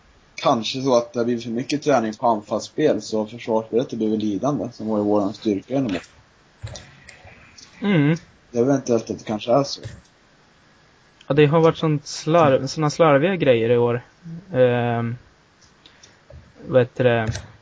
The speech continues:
Speaker 2: Som man aldrig riktigt tyckt att, eh, så har det inte riktigt varit förr, utan gif bjuder på, inte på någonting, utan, eh, motståndarna får verkligen, eh, liksom visa att de är bättre, istället för att gif ska bjuda på saker bara.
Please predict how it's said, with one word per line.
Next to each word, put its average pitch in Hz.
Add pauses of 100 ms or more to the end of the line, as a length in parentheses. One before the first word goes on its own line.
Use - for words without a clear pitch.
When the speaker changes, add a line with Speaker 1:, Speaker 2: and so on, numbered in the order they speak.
(320)
Speaker 2:
Som 139
man 135
aldrig 131
riktigt 127
tyckt -
att, 127
eh, 127
så 135
har 135
det 120
inte 120
riktigt 117
varit 110
förr, -
utan 107 (360)
gif 135
bjuder 143
på, 123
inte 127
på 127
någonting, 113
utan, 120
eh, 117 (840)
motståndarna 131
får 131
verkligen, 120
eh, - (120)
liksom 113 (180)
visa 127
att 127
de 123
är 123
bättre, 123 (960)
istället 127
för 113
att -
gif 123
ska -
bjuda 127
på 127
saker 104
bara. 65